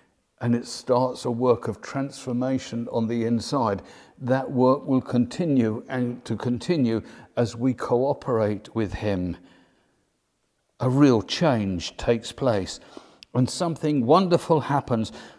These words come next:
One of the key symptoms of that change is precisely the recognition that Jesus is indeed the Messiah.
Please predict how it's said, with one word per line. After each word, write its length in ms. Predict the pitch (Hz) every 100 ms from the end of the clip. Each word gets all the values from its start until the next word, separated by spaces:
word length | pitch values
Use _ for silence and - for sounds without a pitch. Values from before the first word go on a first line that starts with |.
| _ -
One 220 | 139 175
of 120 | 175
the 100 | 131
key 380 | 143 - 208 185
symptoms 720 | - - 196 - - 135 117
of 120 | 131 120
that 240 | 147 135
change 400 | - 160 127 110 - - - _ _
is 220 | 151 131
precisely 1000 | - - 120 - 185 190 190 - 190 175
the 180 | 143 123
recognition 880 | 135 175 - 165 160 165 - 135 123
that 180 | 120
Jesus 640 | 113 135 175 160 156 143 - -
is 160 | 127
indeed 600 | 123 117 110 143 165 151
the 80 | 143
Messiah. 720 | 139 131 - 147 131 90 87